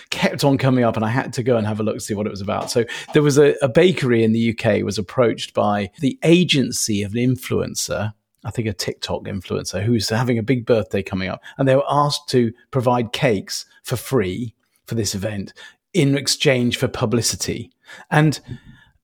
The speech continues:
I don't know the full details 'cause it's one of those stories I sort of just try to avoid, but it just went off and they started a s-, you know, the good old Twitter spat. They were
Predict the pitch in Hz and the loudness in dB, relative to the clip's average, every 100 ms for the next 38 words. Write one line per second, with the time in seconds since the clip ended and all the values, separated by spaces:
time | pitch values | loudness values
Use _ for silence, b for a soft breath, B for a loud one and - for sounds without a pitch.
0 | _ _ _ - 127 113 101 101 107 98 | _ _ _ -2 0 -2 -4 -6 -6 -4
1 | 117 101 113 104 120 123 110 110 104 107 | -6 -2 -2 0 -2 -2 -4 -2 0 0
2 | - 127 110 107 110 107 - 107 95 120 | 0 2 2 2 -2 -2 -2 -2 -2 -4
3 | - - 101 117 107 123 110 113 B - | -4 -4 -2 -2 4 4 4 0 B 2
4 | 160 170 127 143 139 131 135 98 - - | 4 4 4 4 4 4 2 2 0 -4
5 | 127 131 - 147 135 127 113 107 - 139 | 0 2 2 2 4 2 2 0 -2 0
6 | 117 110 120 113 131 117 110 - - 117 | 2 2 2 4 4 4 2 -2 -2 -2
7 | 107 - - - 90 - - B B - | -2 -4 0 0 0 -4 -12 B B 2
8 | 131 123 | 4 4